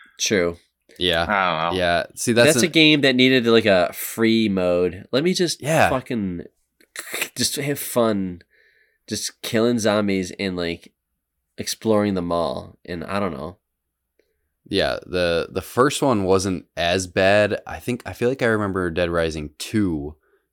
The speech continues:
Speaker 2: was, like, horrible. Like, I couldn't even get, like, five minutes into that game. 'Cause, like, didn't you have, like, a fucking, like, you were infected or something and you had to get, like,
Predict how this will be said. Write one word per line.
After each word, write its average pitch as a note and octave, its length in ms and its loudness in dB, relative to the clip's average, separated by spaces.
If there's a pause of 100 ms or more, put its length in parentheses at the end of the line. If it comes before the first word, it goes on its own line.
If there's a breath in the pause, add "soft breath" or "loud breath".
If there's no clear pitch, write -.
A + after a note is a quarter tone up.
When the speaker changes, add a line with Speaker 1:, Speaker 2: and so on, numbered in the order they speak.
Speaker 2:
was, D#2+ 280 -6
like, D2+ 520 -4 (440)
horrible. D#2 680 -4
Like, D#2+ 180 -6
I F2+ 100 0
couldn't G#2 320 -4
even F#2 260 -2
get, E2+ 280 -4 (420)
like, F2+ 240 -2
five F2+ 380 4
minutes E2 340 -4
into D#2 200 -6
that D2+ 240 -6
game. D2+ 320 -10 (400 soft breath)
'Cause, F#2+ 160 -2
like, G2 280 2 (460)
didn't C#3 220 0
you C3+ 80 2
have, B2+ 180 6
like, A#2 240 4
a F#2+ 220 4
fucking, F#2 440 -4
like, - 300 -8 (160)
you F2 200 -6
were E2 440 -2
infected F2 580 -4
or F2+ 120 -2
something F2 420 -6
and E2 140 -4
you D#2+ 100 -6
had D#2+ 160 -4
to D#2+ 100 -8
get, D#2+ 320 -6
like, D#2+ 320 -8